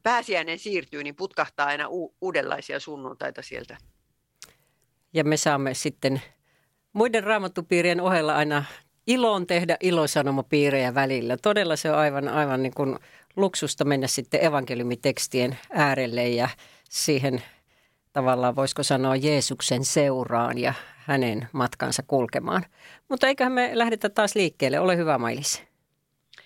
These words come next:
Speaker 1: Kiitos. Nyt on, äh, teemana kahden valtakunnan kansalaisena. On kahdeskymmenesneljäs sunnuntai helluntaista vo-, toisen vuosikerran mukaan.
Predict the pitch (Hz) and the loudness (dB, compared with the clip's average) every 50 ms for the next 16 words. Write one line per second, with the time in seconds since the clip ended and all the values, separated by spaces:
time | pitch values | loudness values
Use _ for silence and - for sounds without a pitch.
0 | - - - _ _ _ - 226 208 - 170 156 - - - - _ _ _ _ | -20 -20 -20 _ _ _ -8 -8 -6 -6 -6 -6 -6 -6 -8 -10 _ _ _ _
1 | - - - - _ _ _ _ - - - - _ _ - 202 240 240 - 196 | -20 -20 -20 -20 _ _ _ _ -16 -16 -16 -16 _ _ -8 -6 -6 -2 -2 -2
2 | 196 175 - - - - 165 175 165 165 - _ - 247 247 240 202 170 170 - | -2 -2 -6 -14 -12 -8 -8 -6 -6 -8 -6 _ 0 0 2 2 0 -2 -2 -2
3 | 147 139 - - 226 247 277 269 202 170 160 147 - - 185 202 185 - - 147 | -2 -4 -4 -2 -2 -2 0 0 -4 -4 -4 -6 -8 -4 -2 -2 -2 -2 -4 -8
4 | - 156 143 143 143 - - 208 196 180 - 170 143 143 139 135 - 143 135 139 | -8 -8 -8 -8 -8 -6 -4 -4 -4 -4 -4 -4 -4 -4 -4 -4 -6 -8 -8 -8
5 | 139 139 _ _ _ _ _ _ _ _ _ _ _ - 190 185 - - 240 233 | -10 -10 _ _ _ _ _ _ _ _ _ _ _ -10 -10 -6 -2 0 0 0
6 | 180 175 175 - 190 170 180 185 180 - 226 247 262 240 196 170 151 - - 165 | -2 -6 -8 -10 -8 -6 -6 -6 -6 -4 -2 -2 0 0 0 -2 -2 -4 -8 -10
7 | 160 147 143 131 - 156 151 143 165 233 196 196 180 151 143 123 - 143 135 - | -10 -10 -10 -6 -4 -2 -2 -2 -2 -2 -2 -2 -4 -4 -6 -4 -4 -4 -4 -4
8 | - 147 160 170 - - 196 185 175 - 151 143 - 156 156 151 - - 151 139 | -8 -8 -8 -8 -8 -6 -4 -4 -4 -4 -8 -10 -8 -10 -10 -10 -10 -12 -10 -8
9 | 139 139 143 156 165 - 156 135 127 131 | -8 -8 -10 -12 -12 -6 -6 -6 -6 -6